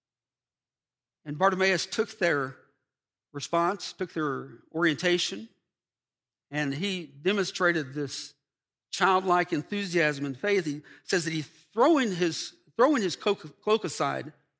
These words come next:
his cloak that was probably spread before him to,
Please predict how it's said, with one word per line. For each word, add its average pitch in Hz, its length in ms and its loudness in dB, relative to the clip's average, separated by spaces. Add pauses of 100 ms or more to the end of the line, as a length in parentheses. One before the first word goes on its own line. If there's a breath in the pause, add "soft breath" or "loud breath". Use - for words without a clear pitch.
(400)
his 165 120 -4
cloak 202 360 2 (120)
that 147 160 -4
was 139 160 -8
probably 180 280 0
spread 185 460 -2
before 180 420 -6
him 160 180 0
to, 135 160 -6